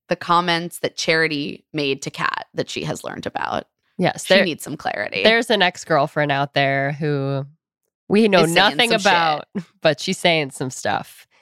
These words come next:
Speaker 2: in
Speaker 1: There's
Speaker 2: some
Speaker 1: one
Speaker 2: D Ms.
Speaker 1: ex-girlfriend. Maybe there's two.
Speaker 2: Yeah.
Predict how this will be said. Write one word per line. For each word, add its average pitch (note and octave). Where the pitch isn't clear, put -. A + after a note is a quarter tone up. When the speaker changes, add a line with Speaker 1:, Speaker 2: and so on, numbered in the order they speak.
Speaker 2:
in E3+
Speaker 1:
There's C#4
Speaker 2:
some A3+
Speaker 1:
one G#3
Speaker 2:
D G#3+
Ms. -
Speaker 1:
ex-girlfriend. E3
Maybe F#3
there's F3+
two. C#3+
Speaker 2:
Yeah. E3+